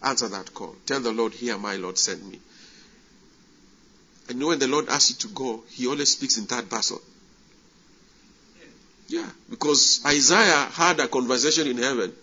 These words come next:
"Whom shall I send?" The Lord never said, the Lord never asked, "I'm sending you." <laughs> But he decided, because he had the conversation, "God, I am available." The only person the Lord told,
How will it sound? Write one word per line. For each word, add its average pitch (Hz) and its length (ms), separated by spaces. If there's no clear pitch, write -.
"Whom 285 240
shall 131 220
I 139 120
send?" 120 360
The 127 80
Lord 185 160
never 180 80
said, 139 260
the 123 80
Lord 160 160
never 139 160
asked, 117 200
"I'm 101 100
sending 117 340
you." 104 200
<laughs> - 240
But 131 160
he 139 60
decided, 180 380
because 156 280
he 147 60
had 190 260
the 180 80
conversation, 139 680
"God, 180 240
I 123 140
am 120 140
available." 117 600
The 131 100
only 160 140
person 151 280
the 123 100
Lord 135 280
told, 113 240